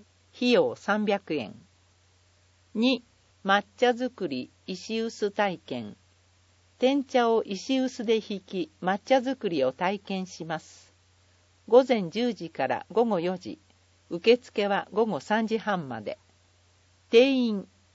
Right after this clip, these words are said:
各日五百人、先着順。三、抹茶工場見学ツアー。文化会館から定期的に出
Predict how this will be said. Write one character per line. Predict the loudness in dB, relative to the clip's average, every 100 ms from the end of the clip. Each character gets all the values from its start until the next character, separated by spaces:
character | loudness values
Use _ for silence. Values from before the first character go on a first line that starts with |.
| -6
各 | -4 0 0
日 | 0 -4 -4 -6 -8 -2
五 | 0
百 | 2 0 -2 -6
人、 | -4 -8 -12 -20
先 | -10 -4 -4
着 | -2 -4 -2 -6
順。 | -6 -8 -14 _ _ _ _ _ _ _ _ _ _ _
三、 | _ 0 2 2 -6 _ _ _ _ _ _ 0
抹 | 0 0 2
茶 | 2
工 | 4 4 4
場 | 4 4 4
見 | 2 0 0
学 | 0 -4 -6
ツ | -8 -2 -2
ア |
ー。 | -2 -8 _ _ _ _ _ _ _ 0
文 | 0 4
化 | 2
会 | 2 0 0
館 | -2 -4
か | -4 -2
ら | -2
定 | -2 -2 -4
期 | -4
的 | -2 -2 -2
に | -4
出 | -4 -6